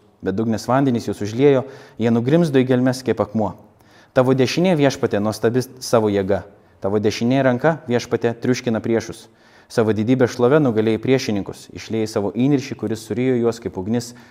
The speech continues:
surijo šiaudus. Tavo nirtulio dvelktelėjimu susitelkė vandenis, ir bangos iškilo tarsi pylimas, bedugnės vandenys sustingo viduryje jūros.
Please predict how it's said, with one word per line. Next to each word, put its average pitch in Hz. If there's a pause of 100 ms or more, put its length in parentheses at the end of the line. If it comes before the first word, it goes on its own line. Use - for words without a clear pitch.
(100)
surijo 110
šiaudus. 98 (500)
Tavo 113
nirtulio 147
dvelktelėjimu 117
susitelkė 117
vandenis, 104 (340)
ir 110
bangos 147
iškilo 123
tarsi 120
pylimas, 107 (180)
bedugnės 110
vandenys 123
sustingo 117
viduryje 101
jūros. 95